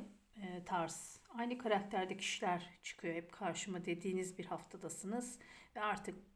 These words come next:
böyle ilişkileri sonlandırıyorsunuz. Artık yenileniyorsun sevgili Yengeç Burcu. Özellikle ilişkilerinizi düzelteceksiniz. Çözüm arayışı içerisindeyseniz çözümü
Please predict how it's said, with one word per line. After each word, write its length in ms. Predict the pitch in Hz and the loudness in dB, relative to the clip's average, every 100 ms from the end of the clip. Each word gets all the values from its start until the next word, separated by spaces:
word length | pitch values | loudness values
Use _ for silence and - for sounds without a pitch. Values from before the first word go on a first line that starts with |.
| _ 220 | _ 2
böyle 240 | 208 190 | 2 2
ilişkileri 760 | 170 - - 165 160 175 214 - | -2 -4 -2 0 0 0 0 0
sonlandırıyorsunuz. 1160 | 196 185 202 208 202 226 233 226 220 220 - - - - - - - - - | 2 4 6 6 8 10 8 6 2 2 -2 -12 -16 -18 -20 -20 -20 -16 0
Artık 480 | 240 247 - - 220 | 0 0 -6 -4 2
yenileniyorsun 1000 | 202 208 220 233 233 233 220 - 170 165 | 6 8 10 10 8 6 4 0 -4 -2
sevgili 440 | - 180 175 170 | 2 4 4 4
Yengeç 600 | 165 165 160 156 - - | 4 2 0 -2 -4 -2
Burcu. 240 | 160 156 | -4 0
Özellikle 880 | 202 196 220 240 262 - 214 214 220 - _ _ _ - | 4 8 10 10 6 2 6 6 4 -8 _ _ _ -6
ilişkilerinizi 680 | 220 202 - 220 214 208 202 | -2 0 2 2 2 2 4
düzelteceksiniz. 1200 | 202 202 190 - 202 208 - - 175 190 - - - _ _ - _ | 6 6 4 2 4 4 2 0 0 0 -4 -12 -18 _ _ -20 _
Çözüm 380 | - 226 208 220 | -2 0 2 2
arayışı 380 | 196 185 185 175 | 4 4 2 -4
içerisindeyseniz 1400 | - 190 175 - 202 190 196 202 202 175 202 220 - - - - - _ _ | -4 -4 -2 0 4 8 8 8 6 4 4 0 -4 -10 -14 -20 -20 _ _
çözümü 640 | - 294 233 226 240 247 | -4 0 2 2 2 0